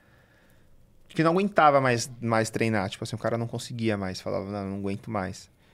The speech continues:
E, e essa evolução fora da água, principalmente, na parte de prevenção, no, no treinamento fora da água, isso daí tá conseguindo prolongar, dar uma longevidade pro atleta, né? A gente vê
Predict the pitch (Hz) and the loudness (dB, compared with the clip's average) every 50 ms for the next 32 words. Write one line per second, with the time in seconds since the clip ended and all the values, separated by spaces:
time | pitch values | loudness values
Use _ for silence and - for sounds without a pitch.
0 | _ _ _ - - _ _ - 113 117 - - 135 131 135 151 175 175 208 175 | _ _ _ -20 -20 _ _ -2 -2 -2 0 2 4 4 6 6 4 4 2 4
1 | 165 165 160 151 - - - 143 135 131 - - - 151 180 196 156 135 123 127 | 4 4 4 2 2 2 2 2 2 0 0 4 4 6 6 6 6 4 4 6
2 | 147 143 127 120 123 - 120 - - - 107 110 120 127 131 131 123 113 110 110 | 6 4 2 2 0 -2 -8 -6 -4 -4 -2 -2 -2 -4 -4 -6 -6 -8 -6 -4
3 | 113 110 110 - 113 110 - 117 110 113 - - 127 120 127 123 120 - - - | -4 -2 2 2 2 2 2 -2 -6 -4 -2 0 0 2 2 0 -2 -2 -2 -2
4 | 117 120 123 120 113 107 101 104 107 107 107 - 113 107 - 110 113 110 113 110 | 0 0 0 -2 -2 -4 -6 -6 -6 -6 -6 -6 -6 -4 -2 0 0 2 2 2
5 | 113 123 123 - - 117 113 110 110 107 113 123 139 131 117 - - - - - | 2 0 -2 0 2 2 4 4 4 4 4 4 2 0 -2 -4 -6 -10 -20 -20
6 | - - - - - - 123 - 135 131 131 135 139 - 147 139 - 143 131 - | -20 -20 -20 -12 -8 -6 -4 2 4 4 4 4 4 2 2 0 0 -2 -6 -6
7 | - 131 135 139 139 135 139 143 143 143 143 139 135 135 135 135 131 127 117 107 | -8 -6 -6 -4 -4 -2 0 0 2 2 4 4 4 4 4 6 6 4 4 2
8 | - - - - _ _ _ _ _ _ _ _ _ _ _ _ - _ _ _ | 0 -6 -16 -20 _ _ _ _ _ _ _ _ _ _ _ _ -20 _ _ _
9 | _ - - - - 160 165 175 180 170 160 139 123 110 107 107 - - 113 113 | _ -18 -6 2 4 6 6 6 6 4 4 4 4 4 2 0 -4 -4 -2 0
10 | 117 120 123 135 151 147 156 139 143 131 123 127 135 139 139 - - 139 135 - | 0 2 2 2 2 2 0 0 0 2 4 4 4 2 2 0 0 0 2 2
11 | 117 107 101 101 - - - - - - - _ _ _ _ - 113 107 110 110 | 2 0 0 -2 -6 -16 -20 -20 -20 -20 -20 _ _ _ _ -4 -2 -2 -2 -2
12 | 110 - 117 110 117 113 - | -2 -4 -2 0 2 2 0